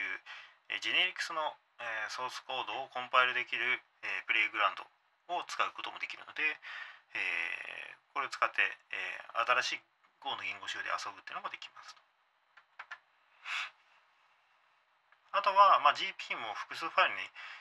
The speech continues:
対応しますので、なんかこう、えー、なんかファインドで、なんか、いい感じにドット、ドットで始まる不可視ファイルだけをこう除去して、なんか、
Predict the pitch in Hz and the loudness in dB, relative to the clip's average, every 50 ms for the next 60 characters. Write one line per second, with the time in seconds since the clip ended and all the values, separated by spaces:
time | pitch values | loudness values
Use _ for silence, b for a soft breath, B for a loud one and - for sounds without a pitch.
0 | B _ - 120 113 113 110 110 - - 131 127 127 - - 101 92 90 98 104 | B _ 6 8 8 8 6 2 0 0 2 2 2 2 2 -2 -2 0 2 4
1 | 101 95 95 - 117 120 120 - - - - 104 104 98 - - _ _ _ - | 4 4 4 2 -2 -2 -2 -2 -6 -10 -10 -12 -12 -12 -14 -16 _ _ _ -20
2 | - - 107 101 101 104 104 - - - 117 117 127 127 131 135 131 127 127 127 | -14 -10 -8 -6 -4 -4 -4 -4 4 6 6 6 6 4 0 -4 -6 -6 -2 0
3 | 127 127 127 127 - - _ _ b b b b b b b b b b b _ | 2 4 2 2 0 -6 _ _ b b b b b b b b b b b _
4 | _ _ _ _ _ _ _ _ - 113 110 - - - - - B B B B | _ _ _ _ _ _ _ _ -2 -2 -2 0 0 0 0 0 B B B B
5 | B B B B B B B B B B _ _ _ _ _ _ _ - 123 117 | B B B B B B B B B B _ _ _ _ _ _ _ -10 -8 0
6 | - 123 120 117 113 117 113 113 - 107 104 - _ - 123 123 120 120 - - | 2 2 2 2 2 -2 -2 -2 -2 -2 -4 -6 _ -6 -4 -4 -4 -4 -6 -10
7 | b b b b b _ _ _ _ _ b b b b b b b b b b | b b b b b _ _ _ _ _ b b b b b b b b b b
8 | b _ _ _ _ _ - - - - - - 127 127 123 127 127 127 127 123 | b _ _ _ _ _ -8 -6 -6 -4 -2 0 2 2 2 0 -2 -2 -2 0
9 | 123 117 110 110 113 110 110 110 107 107 107 107 107 - - - 117 - - 117 | 0 2 2 0 -2 -4 -4 -4 -4 -4 -4 -6 -8 -4 -2 -2 -2 -2 -2 0
10 | 104 117 117 113 - - 92 - - 98 92 - - 95 - 107 104 - - 95 | 2 2 2 2 0 -4 -6 -6 -6 -8 -8 -8 -10 -10 -8 -8 -8 -6 -6 -4
11 | - - - - 113 113 110 110 107 - - - 107 101 98 - 92 92 90 - | -4 -4 -2 0 2 4 4 2 2 -2 -6 -10 -10 -8 -6 -4 -2 -2 -2 -4
12 | - | -8